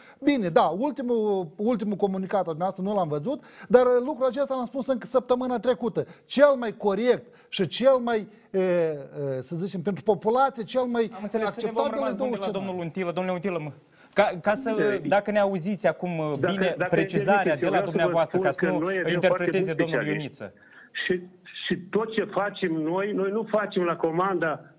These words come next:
Speaker 3: politicului. Noi facem exact cum cere legea. Și de aceea vreau să vă spun că noi deja am publicat, uh, calculele noastre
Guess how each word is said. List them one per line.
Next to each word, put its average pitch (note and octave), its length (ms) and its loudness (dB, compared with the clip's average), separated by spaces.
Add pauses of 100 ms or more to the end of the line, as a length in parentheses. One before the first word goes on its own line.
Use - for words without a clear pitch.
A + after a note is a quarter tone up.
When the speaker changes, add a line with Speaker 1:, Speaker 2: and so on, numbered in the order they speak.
Speaker 3:
politicului. E3+ 720 -2 (500)
Noi D#3+ 180 0
facem G#3 380 -2
exact F3+ 400 -2
cum F#3 160 0
cere F3+ 320 -2
legea. E3 560 -2 (640)
Și - 100 -6
de D3+ 80 0
aceea G#3 240 -2
vreau A3 180 -2
să A3 100 -2
vă G3 180 0
spun G3+ 220 0
că F3 120 0
noi F#3+ 220 0
deja F#3+ 240 0
am G3 140 0
publicat, E3+ 640 -2
uh, D#3+ 280 0
calculele D#3+ 540 0
noastre D#3 560 -2